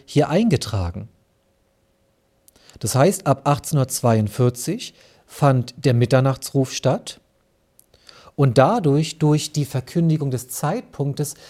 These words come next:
kam die Kraft zurück in die Bewegung. Und war dies nicht ein historischer Moment?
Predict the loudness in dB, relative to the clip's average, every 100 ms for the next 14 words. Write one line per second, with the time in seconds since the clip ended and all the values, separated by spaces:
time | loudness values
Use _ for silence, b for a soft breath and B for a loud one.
0 | B -4 0 2 2 B B -6 -6 -8
1 | -4 -2 -4 -10 -20 _ -2 0 2 0
2 | -2 b b _ 0 2 2 0 2 0
3 | 0 -4 -12 -16 _ _ _ _ _ _
4 | _ _ _ _ b b b b b b
5 | b b b b _ _ _ _ _ _
6 | -2 -2 -6 -16 -6 -2 -2 0 -2 -2
7 | -4 -2 -2 -2 -2 0 0 0 -2 0
8 | 0 0 -2 -8